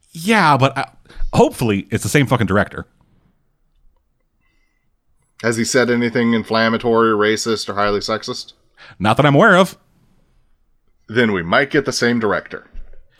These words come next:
Speaker 1: Before this, he was involved in kind of a shady, in sh-, in kind of a shady contest with the movie studio that produced his last movie.
Speaker 2: Okay.
Speaker 1: But it was Warner Brothers that did it.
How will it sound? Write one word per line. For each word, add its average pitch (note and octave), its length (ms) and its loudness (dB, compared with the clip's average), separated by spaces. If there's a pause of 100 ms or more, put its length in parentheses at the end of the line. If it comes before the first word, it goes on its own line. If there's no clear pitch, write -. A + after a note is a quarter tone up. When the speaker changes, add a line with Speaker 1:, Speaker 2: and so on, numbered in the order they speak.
(600)
Speaker 1:
Before A3+ 540 4
this, A#2 280 0 (140)
he F#3 140 2
was G#3+ 240 2
involved F3 480 2
in C3+ 140 0
kind D#3+ 340 0
of D3+ 100 4
a C#3+ 60 4
shady, C#3 520 0 (300)
in A#2 120 0
sh-, - 100 -2 (140)
in C3+ 160 0
kind C#3 280 0
of C#3+ 60 2
a C3+ 60 2
shady C3 400 0
contest B2 540 0
with B2+ 140 0
the A#2 80 0
movie A#2 300 4
studio C3 260 0
that B2 100 2
produced A#2 260 0
his G2+ 80 -8
last A2 200 0
movie. C3+ 300 0 (1600)
Speaker 2:
Okay. G#2+ 460 0 (260)
Speaker 1:
But F3+ 180 2
it D3 100 -2
was D#3+ 220 2
Warner D3 320 2
Brothers C#3 280 4
that G2+ 160 0
did G#2 140 2
it. - 120 -16